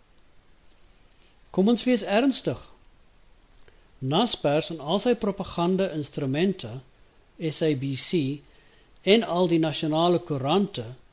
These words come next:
behoort en dien die swart massa en hul agenda. Selfs die geldmagte sou sukkel om hulle oornag te omskep in iets wat een spesifieke volk deel.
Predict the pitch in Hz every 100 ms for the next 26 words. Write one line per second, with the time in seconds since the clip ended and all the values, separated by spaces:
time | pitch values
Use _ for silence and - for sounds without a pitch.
0 | _ - - - - 165 156 170 208 214
1 | - 180 165 127 143 151 170 165 - -
2 | 160 160 - 143 127 139 131 165 175 -
3 | 147 127 139 175 151 - 233 254 170 107
4 | - _ _ _ _ _ _ _ - _
5 | _ - 175 175 202 - 196 262 220 180
6 | - 156 - 156 - 247 254 202 151 147
7 | 143 131 139 185 196 170 135 131 160 196
8 | - 147 - _ _ - 190 208 - 156
9 | 135 143 156 202 180 - 139 139 185 180
10 | 175 - 135 135 156 151 160 - - 233
11 | 226 - - 127 104